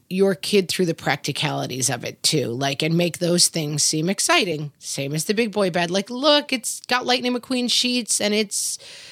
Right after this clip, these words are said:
your favorite guy, Blue Bear's here in the corner," and blah, blah, blah. I've been doing a lot of that with my guy.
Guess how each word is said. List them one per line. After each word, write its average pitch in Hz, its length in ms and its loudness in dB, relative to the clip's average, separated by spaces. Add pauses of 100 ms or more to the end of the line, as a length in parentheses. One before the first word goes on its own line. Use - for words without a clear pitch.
(160)
your 214 240 4
favorite 220 480 2
guy, 220 320 2
Blue 214 240 -2
Bear's 220 260 0
here 220 140 -2
in 220 60 -2
the 220 80 -2
corner," 208 580 -2
and 180 120 -4
blah, 185 180 0
blah, 175 60 -2
blah. 175 100 0 (100)
I've 185 80 0
been 185 80 0
doing 185 240 0
a 175 40 -2
lot 160 200 0
of 156 80 -2
that 151 120 -2
with 147 140 -6
my 147 340 -2
guy. 143 320 0